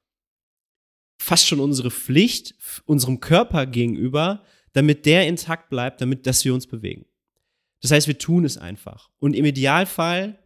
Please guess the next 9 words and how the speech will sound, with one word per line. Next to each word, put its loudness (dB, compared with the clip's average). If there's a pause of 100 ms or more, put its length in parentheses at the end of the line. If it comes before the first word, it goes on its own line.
(760)
suchen 0
wir -2
uns -4
etwas, -6
was -6
wir -6
irgendwie -2
genießen -4
können. -6